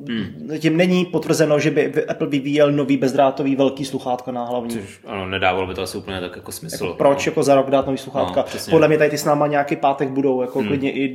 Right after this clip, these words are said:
Speaker 2: dva, tři roky, než bude něco novýho, protože co tam chceš novýho, jako nový design změnit, nebo jako
Speaker 1: No.
Speaker 2: co tam udělat až s něčím dalším, no.
Speaker 1: Hmm.
Speaker 2: Je fakt, že je tady toho spoustu jiného, co musí změnit.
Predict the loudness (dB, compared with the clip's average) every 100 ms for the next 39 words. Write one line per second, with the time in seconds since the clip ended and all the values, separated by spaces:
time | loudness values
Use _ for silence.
0 | -2 2 2 2 0 -2 -2 -4 -4 -4
1 | -2 -2 -2 0 2 2 2 0 -2 -2
2 | -16 -2 2 2 0 -2 0 0 0 0
3 | 2 2 4 2 2 0 0 -2 -4 -2
4 | 0 0 -2 2 2 4 2 2 2 -4
5 | -4 -2 -2 -4 -6 -14 _ -20 -20 -12
6 | -8 -6 -4 -2 -2 -4 -6 -4 -6 -6
7 | -8 -8 -8 -6 0 0 0 -12 -12 0
8 | 4 6 6 2 0 -2 0 0 0 -2
9 | -4 -6 -4 -4 -4 -6